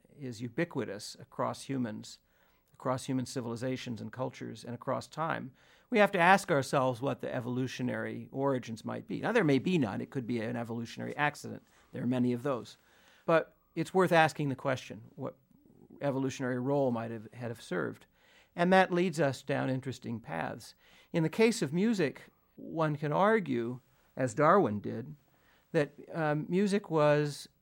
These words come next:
serving a kind of sexual signaling function. It signaled the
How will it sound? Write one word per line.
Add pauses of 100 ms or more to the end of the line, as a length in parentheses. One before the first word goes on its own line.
(140)
serving
a
kind
of (320)
sexual
signaling (100)
function.
It
signaled
the